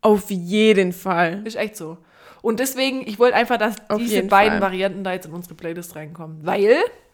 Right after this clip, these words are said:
Speaker 2: wie ihr ja wisst, haben wir eine eigene Playlist.
Speaker 1: Oh yeah.
Speaker 2: Den Beauty Beats und Breschlingsgesells Original Soundtrack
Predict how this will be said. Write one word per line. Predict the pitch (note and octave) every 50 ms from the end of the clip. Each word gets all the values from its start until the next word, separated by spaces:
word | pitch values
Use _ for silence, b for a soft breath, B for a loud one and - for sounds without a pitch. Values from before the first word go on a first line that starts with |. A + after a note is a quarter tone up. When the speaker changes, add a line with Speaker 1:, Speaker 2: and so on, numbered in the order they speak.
| _ _ _ _ _
Speaker 2:
wie | F#3 F#3+
ihr | F#3+ F3 F3
ja | E3 D#3 E3
wisst, | F3 A3 A3+ - - _ - - - _ _ _ _ _
haben | - F3+ G3 G3+
wir | G3 G3
eine | G3 F#3+ E2+
eigene | E2+ E3+ F3 F3+ F3+ F3+
Playlist. | F3 - F3+ F3 F3+ F3+ A#3+ D4+ D#4+ - - - -
Speaker 1:
Oh | G#3 G#3 A#3
yeah. | C4+ C#4 C#4 D4 E4
Speaker 2:
Den | B4 - F3+
Beauty | - A3+ A3+ A3 G#3
Beats | G#3 G#3+ G#3+ G#3+ -
und | G3 F#3+ F#3+
Breschlingsgesells | - - G3+ G#3+ G#3+ - - G#3 G#3+ G#3 - - - - G#3 G3 G3 F#3+ F#3+ - -
Original | F3+ F3 G#3 - - - G#3+ F#3+ F#3
Soundtrack | F#3 - - G3 F#3+ A#3 A3 - F#3 E3+ C3 - - -